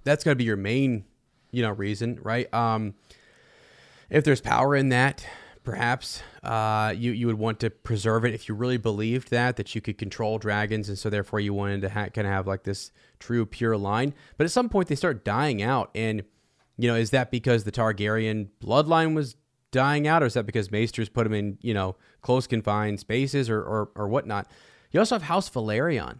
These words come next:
which they should have, they do marry into from time to time. That's, that's another kind of, uh, Valyria freehold,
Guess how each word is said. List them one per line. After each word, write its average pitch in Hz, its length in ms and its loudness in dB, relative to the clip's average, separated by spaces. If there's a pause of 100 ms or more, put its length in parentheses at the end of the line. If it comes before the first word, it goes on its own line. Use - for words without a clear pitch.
(140)
which 135 200 0
they 123 140 2
should 131 220 0
have, 110 140 -2 (200)
they 123 100 2
do 135 160 4
marry 131 380 4
into 123 340 -2
from 104 160 -6
time 101 240 -2
to 95 60 -4
time. 98 320 -2
That's, 107 180 -4
that's 110 220 -4
another 113 260 0
kind 104 180 -2
of, 98 160 -2 (360)
uh, 101 180 0
Valyria 110 600 2
freehold, 104 640 -2